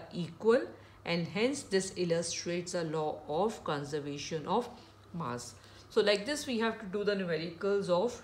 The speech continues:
law of conservation of mass. Just take the mass of reactant and product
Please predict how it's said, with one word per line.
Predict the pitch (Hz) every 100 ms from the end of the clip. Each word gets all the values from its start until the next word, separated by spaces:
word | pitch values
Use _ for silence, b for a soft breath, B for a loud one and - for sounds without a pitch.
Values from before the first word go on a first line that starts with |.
| -
law | 175
of | 175 175
conservation | 170 160 170 170 175 - 202
of | 208 220
mass. | 214 254 311 B B B B -
Just | 269 285
take | 277 240
the | 233 240
mass | 214 202 202
of | 208
reactant | 180 170 180 - 220 220
and | - 180
product | 180 160 160 196 233